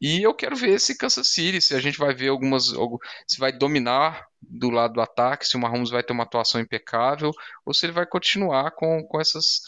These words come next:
com essa, com esses pato morto, essas interceptações esquisitas aí. Porque, assim, cara, Kansas City tá bem, tá três um ali, mas eu não tô achando as, as partidas tão,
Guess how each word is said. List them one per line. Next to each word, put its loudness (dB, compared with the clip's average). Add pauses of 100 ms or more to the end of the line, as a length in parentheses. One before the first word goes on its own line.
(320)
com -2
essa, 0
com -12
esses 2
pato -2
morto, 2
essas -2
interceptações -2
esquisitas -2
aí. 0 (460)
Porque, 0
assim, 0 (200)
cara, 0 (360)
Kansas 0
City 0
tá -2
bem, 0
tá -2
três -2
um 0
ali, 0
mas 0
eu 2
não 2
tô -2
achando 0
as, 2
as -4
partidas -2
tão, 0